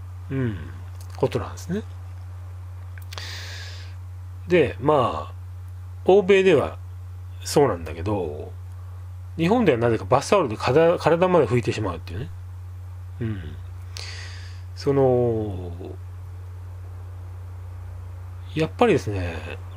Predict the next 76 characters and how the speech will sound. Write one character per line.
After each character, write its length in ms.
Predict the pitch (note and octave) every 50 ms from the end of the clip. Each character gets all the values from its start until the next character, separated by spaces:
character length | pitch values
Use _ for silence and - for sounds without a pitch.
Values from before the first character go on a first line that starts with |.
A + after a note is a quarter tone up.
| - - -
気 160 | - - - -
候 300 | - - A3+ A#3 A#3+ B3
の 100 | B3 B3
差 200 | A3 - A3+ A3
と 120 | - G3 -
か 140 | - A#2+
あ 60 | A2 C3+
る 80 | C3
ん 60 | B2+
じ 60 | G2+ -
ゃ 40 |
な 60 | C#2+ -
い 20 |
で 40 | -
す 60 | -
か。 180 | - C3 - - - - - - - - - - - - - - - - - - - - - - - - - -
湿 260 | - - - - A3+ G#3+
度 100 | G#3+ D3+
の 120 | A2+ G2+
差 160 | - G#2 G2
と 80 | - -
か 120 | - -
ね。 100 | - - - - - - - - - - - - - - - - - - - - - - - - - - A#2+
あ 40 | A2+
の、 280 | A2+ A2+ G#2+ G#2 A2 G#2+ - - - - - - - - - - - - - - - - - - - - - - - - - C#3
日 80 | C#3+ C3+
本 160 | F3 A#3 A3
だ 100 | D#3+ B2
と 100 | - G#2
湿 260 | - - - - C4
度 100 | C4 A3
が 120 | D#3+ A#2+ F#2+
多 160 | F#2+ A2+ A2+
い 80 | G#2
ん 80 | F#2+ F#2
で、 160 | F#2 F#2+ F#2
夏 280 | F#2 G2+ G2 G2 - D3+
場 100 | D#3+ D#3
と 80 | -
か 100 | - D2+
ね、 80 | F#2+ G#2+ G#2+
湿 160 | - - -
度 80 | F#3 D#3+
が 60 | A#2+
多 120 | G#2+ A2+ A2+
い 40 | G#2
ん 120 | F2+ E2+ D#2+
で、 340 | F2 E2+ D#2+ D2+ D2+ D#2 - - - - - - - - - - -
バ 160 | C3 C3+ D3+
ス 100 | - -
タ 160 | - - D4 C#4
オ 60 | F3
ル 80 | C3
一 20 | - -
回 100 | D3+ C3
濡 100 | B2 B2+
ら 140 | B2+ C3 -
し 40 | -
ち 40 |
ゃ 60 | C3 G#2+
う 20 |
と 60 | G#2 -
乾 220 | - - F#3 A#3+
か 100 | - C#4
な 80 | B3 A3
い 60 | D#3
わ 60 | A2
け 40 | G2
で、 60 | F2
自 260 | - - - C#3+ D3
然 220 | D3+ G3 G#3 G3 G3
に 80 | F#3
乾 180 | - E3+ E3+ E3
か 100 | - D#3
な 60 |
い。 40 | -